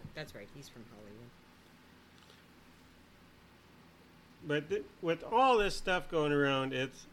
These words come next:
Speaker 2: like I said, there's, they're trying to get away from accountability.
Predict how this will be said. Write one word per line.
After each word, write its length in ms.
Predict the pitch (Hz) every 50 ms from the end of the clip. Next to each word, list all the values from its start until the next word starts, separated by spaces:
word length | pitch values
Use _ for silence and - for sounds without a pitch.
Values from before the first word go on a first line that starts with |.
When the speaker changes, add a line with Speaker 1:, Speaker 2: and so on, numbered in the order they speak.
| -
Speaker 2:
like 240 | 151 143 143 147 143
I 20 | 135
said, 340 | 113 - - 147 131 120 107 113 117 - - - - - - 139 113
there's, 360 | 135 139 135 135 127 113 117 120 - - - - - - - - - - - - - - - - - - - - - 156
they're 160 | 139 143 143 143
trying 540 | 139 - 151 156 170 185 196 196 196 185 147
to 100 | - 147
get 220 | 127 143 156 160
away 440 | 160 156 147 143 139 143 143 143 139
from 240 | 135 - - 123 120
accountability. 840 | 123 120 - 127 123 120 123 117 110 113 110 110 107 101 104 104 101